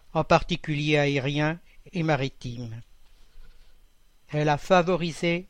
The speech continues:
les recherches médicales et sanitaires dans la lutte contre le contrôle des maladies épidémiques,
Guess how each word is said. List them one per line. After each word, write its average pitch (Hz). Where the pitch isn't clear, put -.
les 151
recherches 175
médicales 156
et 151
sanitaires 156
dans 151
la 156
lutte 165
contre 156
le 156
contrôle 170
des 143
maladies 151
épidémiques, 147